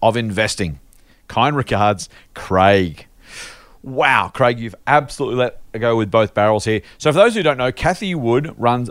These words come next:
a business called Ark Investments or something. Trades under the Nasdaq A R K K, A R K K, I think is the code. Um, it's this high growth investing thing. She's all about innovation, disruption, and she's bought lots of Tesla and lots of good stuff and talks a really, really good game about how good the future might be.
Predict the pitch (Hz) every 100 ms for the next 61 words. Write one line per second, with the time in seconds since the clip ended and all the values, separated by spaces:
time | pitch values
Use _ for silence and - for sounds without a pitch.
0 | - 107 113 107 - 98 - - 92 120
1 | 147 - - 101 85 104 - 117 104 -
2 | 107 - 110 - - - 160 147 131 113
3 | 107 110 113 107 101 92 104 104 92 -
4 | 92 90 - - 113 127 107 - 110 101
5 | 117 151 131 120 - 113 120 120 - -
6 | - - 104 101 - 147 - 139 151 127
7 | 127 120 117 107 113 - 110 - 110 95
8 | 107 117 113 107 104 104 - 101 - 92
9 | - - 92 92 90 - - - 117 113
10 | 127 123 120 - 113 - 113 113 113 110
11 | 107 - 104 107 98 95 160 165 139 123
12 | 131 139 135 123 117 113 107 107 101 110
13 | 107 101 - 90 120 113 101 - 107 92
14 | 98 90 90 - 110 147 208